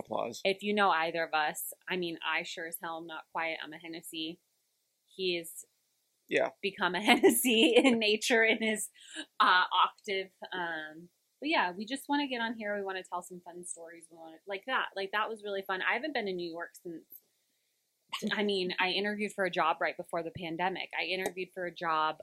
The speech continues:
Speaker 2: um, at E S P N right before the pandemic, and I didn't get it. And then the pandemic happened. And that was the last time I was in New York, except for, what was that, yesterday?
Speaker 1: Yep, yesterday. And then I think, thing about New York, if you've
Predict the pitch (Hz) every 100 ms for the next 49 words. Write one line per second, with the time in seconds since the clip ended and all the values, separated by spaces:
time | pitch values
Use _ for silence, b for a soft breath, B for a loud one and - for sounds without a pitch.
0 | - 165 151 151 151 156 - _ - 175
1 | 175 180 180 - - 180 175 165 - -
2 | 185 180 202 202 160 156 165 165 151 156
3 | 156 180 180 156 165 233 - - - 170
4 | 165 165 160 170 160 156 160 - 151 147
5 | 180 196 254 - _ _ - 185 190 202
6 | 202 233 233 240 - 240 240 233 240 240
7 | 254 285 - - 202 - 185 - - 185
8 | 185 185 185 190 180 202 226 185 - 160
9 | 156 - - 240 262 302 349 _ _ -
10 | 190 - 127 - 123 127 127 117 131 143
11 | - _ - 160 156 131 131 131 127 120
12 | 110 - 131 120